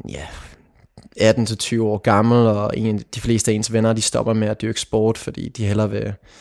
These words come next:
måske feste eller lave andre ting, og det, den skillevej, jeg, var jeg i hvert fald ikke klar til. Øhm, jeg ville gerne fortsætte med at blive så god, som jeg overhovedet kunne,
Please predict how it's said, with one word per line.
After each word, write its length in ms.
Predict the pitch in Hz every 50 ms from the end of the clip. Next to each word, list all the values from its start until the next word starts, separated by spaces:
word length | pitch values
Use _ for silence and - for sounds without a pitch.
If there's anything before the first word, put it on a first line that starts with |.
| - - - - - - - - - _ _
måske 240 | - - - - - -
feste 520 | - - 131 113 110 - - - - 110 110 110 110 107
eller 460 | 101 101 - - - - 50 - 107 113
lave 240 | - 110 110 107 -
andre 240 | 90 98 110 113 117
ting, 420 | - - 127 113 107 104 - -
og 340 | - 104 104 101 101 95 92 92 - - _ _ _ - - - - - _ _ _ _ _ -
det, 240 | 117 117 113 - -
den 160 | 120 113 117
skillevej, 420 | - - 127 117 120 117 113 110
jeg, 180 | 107 110 107 101 - -
var 60 | 113
jeg 120 | 110 110
i 40 | 113
hvert 100 | 117 110
fald 120 | - 117 117
ikke 120 | 113 -
klar 200 | - 120 110 113
til. 260 | - - 113 113 107 107 - - - - - -
Øhm, 320 | 107 104 104 107 104 107
jeg 120 | 107 110 110
ville 160 | 110 104 113
gerne 120 | 107 107
fortsætte 520 | - - 117 110 113 107 - - 110 - 110
med 120 | 107 104
at 300 | 101 98 98 98 98 98 -
blive 120 | - 107
så 120 | - - -
god, 160 | - 110 113
som 120 | 107 117
jeg 80 | 107 107
overhovedet 240 | 101 110 113 110 -
kunne, 440 | - - 117 113 113 117 123 123